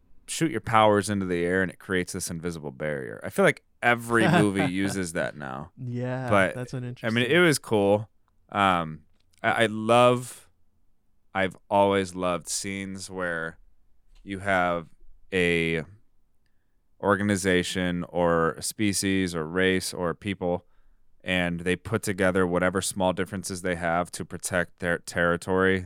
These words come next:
Speaker 1: that is owned by, like, the conglomerate.
Speaker 2: Mm-hmm.
Speaker 1: That's really cool. I always love those moments in every movie, and Wanda and everybody else, they always, you know, take down that first layer of defense.
Speaker 2: Mm-hmm.
Speaker 1: Um,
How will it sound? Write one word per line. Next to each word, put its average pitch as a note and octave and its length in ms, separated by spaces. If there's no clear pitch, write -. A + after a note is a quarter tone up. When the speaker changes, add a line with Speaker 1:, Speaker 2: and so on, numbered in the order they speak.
Speaker 1:
that E2+ 180
is D#2+ 120
owned E2 400
by, E2 200
like, D#2 300
the F2 100
conglomerate. E2+ 720
Speaker 2:
Mm-hmm. A#2+ 240
Speaker 1:
That's G2 300
really E2 240
cool. C#2+ 440
I E2+ 120
always F#2 340
love F2+ 180
those F2+ 200
moments D#2+ 640
in E2 140
every F2 240
movie, D#2+ 500
and D#2 420
Wanda F#2 720
and F2+ 280
everybody F#2+ 680
else, F2+ 400
they F#2+ 140
always, G2 600
you G#2+ 120
know, F2+ 100
take G2 320
down E2+ 340
that E2+ 160
first E2+ 380
layer E2 280
of D#2 140
defense. D2+ 600
Speaker 2:
Mm-hmm. B2+ 320
Speaker 1:
Um, D2+ 480